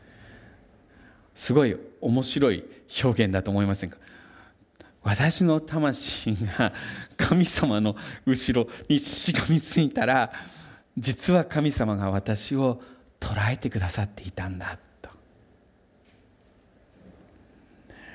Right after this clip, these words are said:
さらにリビングバイブルでは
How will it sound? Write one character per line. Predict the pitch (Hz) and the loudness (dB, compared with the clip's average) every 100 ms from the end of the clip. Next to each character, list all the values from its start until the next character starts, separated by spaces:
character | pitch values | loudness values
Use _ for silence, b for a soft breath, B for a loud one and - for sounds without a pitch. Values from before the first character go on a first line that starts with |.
| B B B - - _ _ _ _ _ _ _ _ B B B B | B B B -20 -20 _ _ _ _ _ _ _ _ B B B B
さ | - 139 | 0 2
ら | |
に | 117 101 | 4 0
リ | 104 | 0
ビ | 117 | 2
ン | 117 | 4
グ | |
バ | 120 117 | 4 2
イ | |
ブ | 101 | 0
ル | 90 | -4
で | 92 | -4
は | 101 107 92 | -2 -2 -4